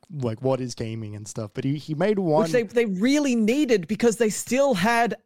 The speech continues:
Speaker 2: actual executives up on the stage.
Speaker 1: And there was one specific line I remember him saying, which I th-, I still think is a hilarious line. I don't know who wrote it, but fuck, it's funny, which was, uh,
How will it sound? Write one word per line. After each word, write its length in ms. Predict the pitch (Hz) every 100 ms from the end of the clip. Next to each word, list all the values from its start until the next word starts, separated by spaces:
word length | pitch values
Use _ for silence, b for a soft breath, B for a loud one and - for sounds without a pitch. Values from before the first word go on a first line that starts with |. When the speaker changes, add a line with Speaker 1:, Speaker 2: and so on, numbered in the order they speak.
| -
Speaker 2:
actual 560 | 240 320 - 285 247
executives 640 | 220 170 277 285 269 233 170
up 140 | 185
on 100 | 170
the 100 | 151
stage. 600 | 135 131 110 92 95 - _ - _ - 269
Speaker 1:
And 340 | 226 196 180 -
there 240 | 156 196
was 260 | 185 214 165
one 400 | 143 208 247 220
specific 760 | - - - 170 - 165 165
line 400 | 139 123 127 117 -
I 100 | 113
remember 280 | 110 113
him 180 | 107 110
saying, 300 | - 117 104
which 160 | 107 -
I 180 | - 123
th-, 160 | - -
I 100 | 147
still 160 | 165
think 160 | 151 135
is 100 | 113
a 60 | 107
hilarious 640 | - 120 117 113 107 - -
line. 160 | 104 -
I 100 | 131
don't 80 | 139
know 220 | 131 113 b -
who 180 | 156
wrote 280 | 143 127 117
it, 100 | 95
but 160 | - 120
fuck, 260 | - 135 120
it's 140 | -
funny, 280 | 120 110 110
which 180 | 117 -
was, 300 | 123 110 - b b b b b b b b -
uh, 300 | 123 117